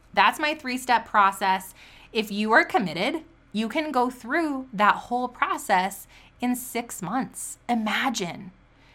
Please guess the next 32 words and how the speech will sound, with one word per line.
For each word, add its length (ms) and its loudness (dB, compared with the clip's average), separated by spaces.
imagine 640 0
six 480 -6
short 440 0
months 280 -2
from 180 -4
now 240 0
being 240 -4
able 200 -4
to 100 -8
say, 460 -10
"I'm 200 0
so 580 0
clear 360 0
on 100 4
my 100 0
calling. 540 -2
I 100 0
am 160 0
building 520 0
an 140 -2
evergreen, 560 -2
organic, 560 -2
scalable 640 -2
business 560 -2
from 180 -2
behind 380 0
a 80 2
mic 360 0
in 120 -4
my 160 -2
P 260 -6
Js 540 -4